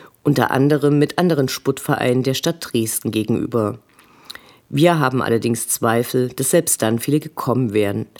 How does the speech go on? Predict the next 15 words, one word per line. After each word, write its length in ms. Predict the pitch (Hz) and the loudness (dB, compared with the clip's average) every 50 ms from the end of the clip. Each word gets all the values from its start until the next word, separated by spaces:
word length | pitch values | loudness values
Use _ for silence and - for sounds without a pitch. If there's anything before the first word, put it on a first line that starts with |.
| - - - - - - - _ | -20 -20 -20 -20 -20 -20 -14 _
Wer 220 | - 135 156 170 170 | 2 4 4 4 4
setzt 300 | - 151 123 - - - | 0 -2 -2 -2 -2 -4
sich 180 | 120 117 - | -4 -4 -2
zu 100 | - 131 | -4 -4
diesen 360 | 110 - 151 160 160 - 175 | -2 -2 -2 -2 0 0 -2
Zeiten 500 | 160 - - 139 123 131 131 - 147 135 | -2 0 -2 0 0 0 0 0 -2 0
gerne 240 | - 110 113 127 151 | 2 0 0 2 2
mit 240 | 156 156 151 - - | 2 2 0 -2 -4
hunderten 320 | - 135 135 135 135 131 | -2 -2 -2 -2 -2 -2
anderen 540 | - - 107 110 123 131 139 123 131 135 131 | -2 0 0 0 2 0 0 0 0 0 0
in 80 | 120 117 - | 0 -2 -2
einen 220 | - 110 107 107 | -2 -2 -2 -2
Saal? 420 | 107 - 113 104 107 110 113 120 127 - _ _ _ _ _ - | -2 -2 -2 0 0 0 -2 -4 -6 -10 _ _ _ _ _ -4
Wir 200 | 139 147 156 147 | 0 2 2 2
nicht. 460 | 131 - - - - - - - | 2 -2 -4 -8 -10 -10 -12 -14